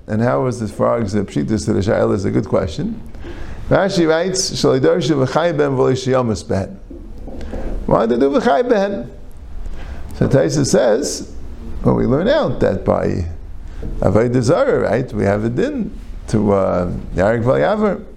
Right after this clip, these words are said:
Now Taisa brings down, not everyone, not all the Tanam held that way, but everyone held Befehesia was Yarek Val Yaver. So, and you even Mechuyev a Mitzvah Kala. So what's the pshat? So Taisus has one pshat,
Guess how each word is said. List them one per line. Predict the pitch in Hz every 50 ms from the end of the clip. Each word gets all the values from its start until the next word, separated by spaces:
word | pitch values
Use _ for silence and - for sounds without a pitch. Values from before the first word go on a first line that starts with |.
| - - - - - - - - - - - - - -
Now | - 113 113
Taisa | - 156 175 165 156 143 131
brings | 139 160 165 151 135
down, | 185 226 208 175 170 170
not | 180 180 - -
everyone, | 101 165 180 - 160 156 139 135 -
not | - 151 160 143
all | 156 165 160 139
the | - - 131
Tanam | 135 131 127 123
held | 143 196 240 220
that | 165 95 95
way, | 113 120 160 196 - - - - - -
but | 113 - 113 127
everyone | 156 175 170 165 139
held | 139 156 156 131
Befehesia | 123 - - 117 104 123 175 208 - - 156 123
was | 110 107 95
Yarek | 104 95 95 101 98
Val | 92 92 87
Yaver. | 90 - - 90 110 - - - - - - - - - - - - - - - - - - - - -
So, | - - - 123 113 110 110 107 104 - - - - - - - -
and | 113 117 117
you | 117 135
even | 147 143 147 135
Mechuyev | 127 117 - 147 147 151 135 127
a | 123
Mitzvah | 143 156 139 - 143 143
Kala. | - 160 175 233 302 349 285 160 117 - - - - - - - - - - - - - - - - - - - - - - - - - -
So | - - 113 104
what's | 120 147 139 -
the | 151 117
pshat? | - - 95 - 110 117 - - - - - - - - - - - - - - - - - - - - - - - - - - - - - - - - - - - - - - - - - - - - -
So | - - 170
Taisus | 165 208 226 285 254 226 254 185
has | 196 190 180 143
one | 160 180 196 208 190
pshat, | - - 170 151 160 190 - - -